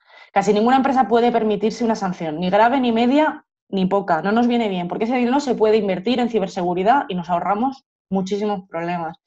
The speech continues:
Con todo esto lo que quiero contaros es que el D P D y el ciso no son figuras tan opuestas. O sea, es más, creo que son un poco complementarias una de la otra. Pueden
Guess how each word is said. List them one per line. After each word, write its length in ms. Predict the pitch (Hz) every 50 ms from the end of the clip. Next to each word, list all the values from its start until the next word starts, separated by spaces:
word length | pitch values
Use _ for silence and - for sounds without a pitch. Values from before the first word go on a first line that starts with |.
| _ - - - _ _
Con 160 | 220 214 214
todo 80 | 247
esto 160 | 294 294 330 311
lo 80 | 302
que 100 | 302 277
quiero 200 | 220 277 277 269
contaros 400 | 262 262 254 269 277 254 277 247
es 120 | 247 226 -
que 60 | 196
el 100 | 180 185
D 80 | 220
P 120 | 220 269 269
D 80 | 269
y 20 | 262
el 100 | 247 240
ciso 520 | 247 285 294 285 - 214 214 262 302 - _ _ _ _ - _ _
no 80 | 208 208
son 160 | 240 254 247
figuras 360 | 262 269 233 233 240 220 -
tan 120 | 220 196
opuestas. 560 | 180 165 196 240 247 - - - - - - _ _
O 40 | _
sea, 100 | - 202
es 160 | - 208 208 233
más, 160 | 247 254 247
creo 160 | 247 233 233
que 80 | 226 240
son 100 | 269 262
un 120 | 262 254
poco 240 | 254 254 262 269 262
complementarias 840 | 262 240 220 202 202 196 185 190 196 220 240 262 254 - - _ _ _
una 180 | 233 240 262
de 80 | 254 254
la 120 | 202 175
otra. 360 | 190 190 185 180 165 147 - - _ _ _ _ _
Pueden 560 | - 247 269 285 285 262 262 285 339 349 -